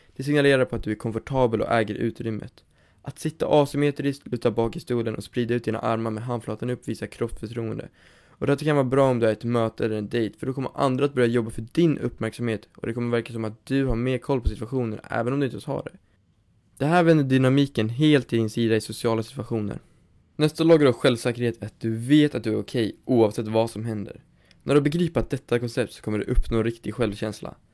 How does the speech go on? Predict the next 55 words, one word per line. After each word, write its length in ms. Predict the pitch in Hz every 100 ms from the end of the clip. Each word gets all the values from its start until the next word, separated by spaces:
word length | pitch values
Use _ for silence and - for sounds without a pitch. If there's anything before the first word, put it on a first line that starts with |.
| _ _ -
Nu 80 |
låter 240 | 147 156 135
allt 140 | 117
det 60 | 113
här 100 | 107
bra, 280 | 104 120 101
men 140 | 98
det 60 | 113
är 20 |
svårare 340 | 131 147 147
sagt 300 | 143 139 -
än 100 | 104
gjort. 340 | 104 - - - _ _ _ _ _
En 140 | 147
av 40 | 156
de 60 |
snabbaste 460 | 156 175 160 165 160
sätten 160 | 131
att 120 | 117 117
tillägna 400 | 139 127 123 113
sig 120 | 110
det 280 | 107 139 110
är 120 | 104
att 160 | 107
uppleva 520 | 147 - - 160 151 113
det. 140 | - _ _ _ _
Så 140 | -
du 100 | 117
visar 400 | 120 151 123 135
dig 80 | 117
själv 340 | - 180 151
att 60 | 117
du 80 | 113
kommer 140 | 113
bli 140 | 110
okej 360 | 110 104 151 110
genom 180 | 101 104
att 100 | 110
göra 400 | 120 131 123 131
saker 320 | 131 127 117
som 100 | 110
du 80 | 104
tror 340 | - 165 165
att 60 | 123
du 80 | 120
inte 120 | 120
skulle 200 | - 123
kunna 160 | 117
göra, 220 | 107 104 -
och 140 | 117
då 100 | 127
menar 200 | 135 131
jag 100 | 110
framförallt 400 | - 113 127 117
socialt. 540 | - - - - -